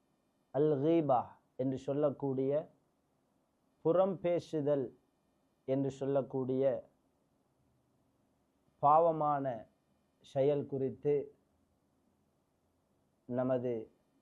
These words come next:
இஸ்லாமிய விடயங்களை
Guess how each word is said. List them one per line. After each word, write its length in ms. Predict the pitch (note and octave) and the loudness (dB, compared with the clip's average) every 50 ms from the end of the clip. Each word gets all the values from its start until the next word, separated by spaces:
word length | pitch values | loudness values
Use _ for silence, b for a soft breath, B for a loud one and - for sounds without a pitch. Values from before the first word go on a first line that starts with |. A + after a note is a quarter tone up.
| _ _ _ _ _ _ _ _ _ _ _ _ _ _ _ _ _ _ _ _ _ _ _ _ _ _ _ _ _ _ _ _ _ _ _ | _ _ _ _ _ _ _ _ _ _ _ _ _ _ _ _ _ _ _ _ _ _ _ _ _ _ _ _ _ _ _ _ _ _ _
இஸ்லாமிய 880 | B2+ C3 - - D#3 D#3 E3 D#3+ D#3 D#3 D3+ C#3+ C#3 C3+ B2 A#2 - - _ _ _ _ _ _ _ _ _ _ _ _ _ - B2+ | -10 -10 -6 -4 0 2 2 2 2 0 0 -2 -2 -4 -4 -6 -10 -14 _ _ _ _ _ _ _ _ _ _ _ _ _ -8 -4
விடயங்களை 680 | C3 C3+ C#3+ D3 D3 C#3+ C#3+ C#3 C3+ C3+ C3+ C#3 C#3+ | 0 2 2 4 2 2 0 -2 -2 -2 -2 -2 -4